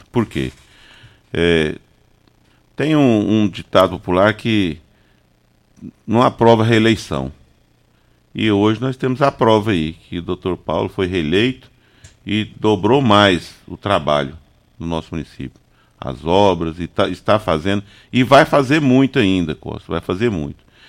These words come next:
Isso aí você pode andar por todos os cantos da cidade que o povo vê, o povo vê que o doutor Paulo tem trabalhado e tem, o que tem feito por Rio Verde. Então eu sei, estou lá fazendo parte da administração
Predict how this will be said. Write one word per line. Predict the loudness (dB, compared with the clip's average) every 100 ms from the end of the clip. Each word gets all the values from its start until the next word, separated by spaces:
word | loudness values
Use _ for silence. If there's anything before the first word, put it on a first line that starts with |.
| -14 -4
Isso | -2 0
aí | 0 0
você | -4 -6
pode | -2 -2 0
andar | 0 -2
por | -2
todos | -6 -6
os | -6
cantos | -6 -4
da | -6
cidade | -6 -2 0 0 -2
que | -6 -6 -6 -16 _ _ -14
o | -14
povo | -6 -4 -2 -4
vê, | -4 2 2 0 -8 _ _ _ _
o |
povo | -10 -8
vê | -6 -2 -2 -4 -12 _ _ _ _ _
que | -10
o | -8
doutor | -6 -4 -4
Paulo | -2 0 0 -4 -8
tem | -4 -4
trabalhado | -4 -6 -4 -4 -4 -6
e |
tem, | -6 -6 -6 -6
o | -8
que | -8 -8
tem | -4 -4
feito | -2 4 4 2 -4
por | -4
Rio | -2 -4
Verde. | -6 -8 -14 -20 _ _ _ _ _ _ -18
Então | -12 -4 0 2
eu | 2 0 -4
sei, | -8 -2 0 0 -4 -12 _ _ _
estou | -16 -4 -2 2
lá | 2 0 -4
fazendo | -6 -4 -4
parte | -2 -2 -2 -4
da | -4
administração | -6 -10 -10 -10 -12 -10 -6 -6